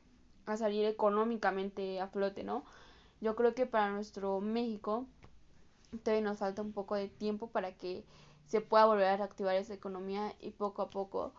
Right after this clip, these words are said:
porque pues todavía no estamos como que en tiempo de volver a abrir escuelas, comercios y así, porque se crea más,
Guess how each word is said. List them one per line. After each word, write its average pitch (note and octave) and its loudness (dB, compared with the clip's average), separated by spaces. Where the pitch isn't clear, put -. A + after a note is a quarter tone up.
porque G3 -6
pues G3+ -10
todavía A3 4
no A#3 0
estamos G#3+ -2
como G3 -4
que G#3 -6
en G3+ -2
tiempo G#3 -2
de G3+ 0
volver G3 -2
a G3 0
abrir F#3+ -4
escuelas, G3 -4
comercios G#3 -2
y G#2+ -10
así, F#3+ -12
porque - -18
se - -14
crea G#3 -2
más, G#3 -6